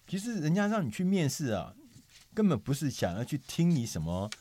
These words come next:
呃，你有多厉害啊，你有多强，其实不是。他其实，他只是要去 check 你所写的履历，书面的履历，他要当面印证，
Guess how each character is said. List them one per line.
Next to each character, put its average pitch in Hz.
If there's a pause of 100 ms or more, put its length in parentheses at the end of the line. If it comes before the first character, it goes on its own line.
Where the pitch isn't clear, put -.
(460)
呃， 92
你 110
有 120
多 131
厉 139
害 120
啊， 95
你 107
有 123
多 135
强， 85 (320)
其 120
实 139
不 135
是。 - (460)
他 220
其 214
实， 165 (520)
他 202
只 196
是 170 (340)
要 156 (120)
去 175 (100)
check - (720)
你 143
所 185
写 101
的 131
履 95
历， -
书 -
面 202
的 160
履 104
历， 139 (220)
他 139
要 139 (120)
当 151
面 160
印 139
证， 117